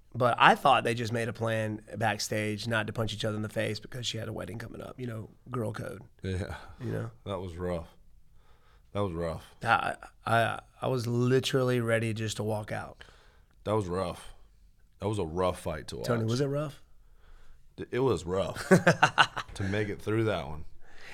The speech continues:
Speaker 1: And then at the
Speaker 2: Because,
Speaker 1: end
Speaker 2: again, like I said, with you and Woodley, there was an, there was always a hint of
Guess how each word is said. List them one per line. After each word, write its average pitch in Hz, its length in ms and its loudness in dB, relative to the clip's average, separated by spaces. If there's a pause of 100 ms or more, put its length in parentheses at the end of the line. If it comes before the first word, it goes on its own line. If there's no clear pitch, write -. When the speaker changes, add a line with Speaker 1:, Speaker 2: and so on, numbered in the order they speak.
Speaker 1:
And 202 140 10
then 220 100 12
at 196 140 10
the 170 100 6
Speaker 2:
Because, 180 160 12
Speaker 1:
end 160 260 12
Speaker 2:
again, 139 240 8
like 127 180 4
I 131 80 8
said, 120 280 6
with 92 180 0
you 107 180 6
and 147 120 4
Woodley, 98 280 2
there 92 180 2
was 92 220 0
an, 90 180 -6
there 92 160 -4
was 90 160 -2
always 95 480 2
a 90 80 -2
hint 87 400 -4 (140)
of 69 440 -8